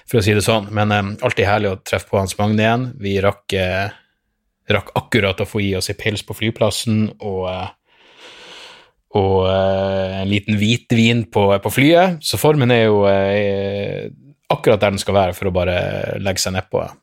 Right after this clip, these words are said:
en time. Men først er jeg nødt til å få unnagjort det her. Jeg, jeg vet at podcasten min vanligvis skal komme på onsdager, men, eh, eh, det, tida strakk ikke til i går. For jeg er jo faen meg, altså, jeg, jeg,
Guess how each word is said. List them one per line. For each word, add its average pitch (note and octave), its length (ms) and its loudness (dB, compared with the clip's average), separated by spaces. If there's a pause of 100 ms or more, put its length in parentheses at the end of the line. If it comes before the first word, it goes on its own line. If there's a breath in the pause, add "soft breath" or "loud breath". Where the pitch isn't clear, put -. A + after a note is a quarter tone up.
(300)
en F#2+ 140 -2
time. F#2+ 380 0
Men A2+ 100 2
først E3 200 4
er A#2+ 60 4
jeg A2+ 60 2
nødt A2+ 100 0
til - 60 -10
å - 40 0
få A2+ 80 4
unnagjort G#2 220 2
det F#2 80 0
her. G#2+ 260 2 (100)
Jeg, A#2+ 220 4
jeg A#2+ 100 2
vet D3+ 220 2
at - 80 -4
podcasten A#2+ 380 2
min G#2 140 0
vanligvis A2+ 360 0
skal - 140 -4
komme A#2 240 2
på G#2+ 140 0
onsdager, B2 680 4
men, G#2 320 0
eh, G#2 220 2 (640 soft breath)
eh, F#2+ 1000 0 (280)
det, A2 800 -2
tida C3 320 4 (120)
strakk - 320 0
ikke G2+ 140 -6
til C3 180 2 (100)
i F#2 60 -10
går. F2+ 260 -6
For A#2+ 120 0
jeg B2+ 100 4
er D3+ 80 4
jo A2 80 2
faen A#2+ 400 -2
meg, F#2 220 -2 (100)
altså, A2+ 240 2
jeg, B2+ 300 2 (120)
jeg, B2 480 0